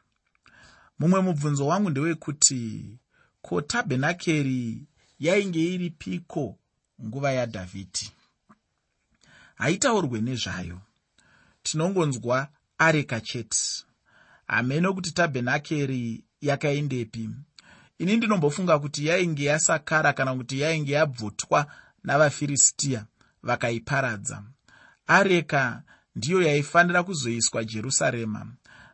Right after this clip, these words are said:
Ndataura kuti areka waiva mufananidzo waKristu. Muchinjikwa waKristu unofanira kutakurwa navaKristu. Ndiko kutakura kwatinoita shoko, nekuti kutenda kunouya nokunzwa, nokunzwa kunouya neshoko raMwari.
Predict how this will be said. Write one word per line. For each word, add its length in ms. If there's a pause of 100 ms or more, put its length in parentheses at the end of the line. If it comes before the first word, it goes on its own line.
Ndataura 420
kuti 260
areka 400
waiva 280
mufananidzo 1040 (300)
waKristu. 760 (480)
Muchinjikwa 640
waKristu 800 (340)
unofanira 540
kutakurwa 920 (240)
navaKristu. 800 (300)
Ndiko 240
kutakura 460
kwatinoita 580
shoko, 380
nekuti 640 (280)
kutenda 640
kunouya 440
nokunzwa, 520
nokunzwa 480
kunouya 320
neshoko 460
raMwari. 600